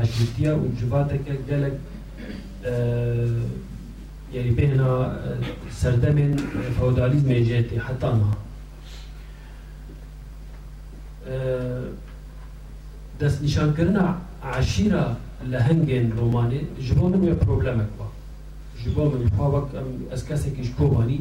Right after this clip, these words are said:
wê belkî hin gavo de çima, meselan, eşîr te kiriye Pîjî, yan te kiriye Elêdîn, yan te kiriye Şeddadî, yan te kiriye nizam çi, çi mesele? Bila ev ê ham be, ev ê neutral wek min got muhacir,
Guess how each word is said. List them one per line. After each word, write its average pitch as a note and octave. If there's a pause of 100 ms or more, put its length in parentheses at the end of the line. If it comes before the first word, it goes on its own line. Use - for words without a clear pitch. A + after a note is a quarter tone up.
(100)
wê D3
belkî E3
hin D3+
gavo C#3+
de -
çima, D3+
meselan, C3+ (240)
eşîr D3
te C#3+
kiriye D3
Pîjî, C3 (180)
yan A#2+
te B2+
kiriye C3+ (560)
Elêdîn, C3+
yan B2
te C3+
kiriye C#3
Şeddadî, B2
yan B2
te B2+ (120)
kiriye C3+
nizam C3 (140)
çi, D#3 (400)
çi E3+
mesele? A2+ (1600)
Bila G#3
ev F#3+
ê F3+
ham D#3+
be, C3
ev C#3+
ê D3
neutral C3
wek A#2
min A2+
got C3 (140)
muhacir, A2